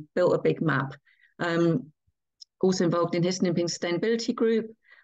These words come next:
Um, but like many other places over covid,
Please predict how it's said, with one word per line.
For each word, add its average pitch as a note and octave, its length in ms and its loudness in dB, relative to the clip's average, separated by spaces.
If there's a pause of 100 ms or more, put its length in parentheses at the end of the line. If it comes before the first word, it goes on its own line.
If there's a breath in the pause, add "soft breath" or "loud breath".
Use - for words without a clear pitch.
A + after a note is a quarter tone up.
(180 soft breath)
Um, F3+ 380 0 (140)
but - 280 -4 (760)
like G3 280 0
many F#3+ 200 4
other F3 140 2
places E3 640 0
over F3+ 180 0
covid, F3+ 680 -2